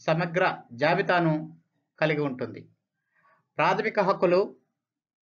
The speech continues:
రాజ్యాంగం ద్వారా ఎలాంటి వివక్షత లేకుండా అందరికీ సమానంగా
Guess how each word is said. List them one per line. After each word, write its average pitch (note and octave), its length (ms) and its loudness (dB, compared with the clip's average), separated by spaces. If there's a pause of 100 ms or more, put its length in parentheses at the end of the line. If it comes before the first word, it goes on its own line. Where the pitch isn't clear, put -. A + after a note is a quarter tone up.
(420)
రాజ్యాంగం F#3+ 600 2
ద్వారా F3+ 200 4 (840)
ఎలాంటి F#3 440 2
వివక్షత G3 480 2 (360)
లేకుండా F3+ 400 2 (680)
అందరికీ G3+ 540 0 (260)
సమానంగా F#3 540 0